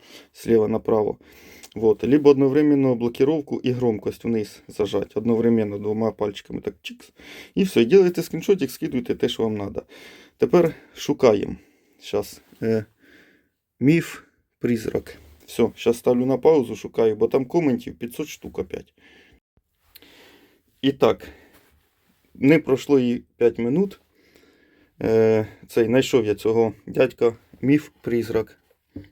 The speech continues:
Все ж так, так написано: гарний приз, хочу виграти.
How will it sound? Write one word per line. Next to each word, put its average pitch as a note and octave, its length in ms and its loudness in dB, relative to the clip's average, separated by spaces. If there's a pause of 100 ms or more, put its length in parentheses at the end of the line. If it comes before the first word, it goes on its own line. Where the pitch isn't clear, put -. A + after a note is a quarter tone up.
Все - 160 -8
ж - 140 -12
так, C#3+ 280 -2 (100)
так A2+ 220 -6
написано: A#2 480 -6
гарний A#2+ 340 0
приз, F3+ 320 -4
хочу C3+ 320 -4
виграти. A2 520 -2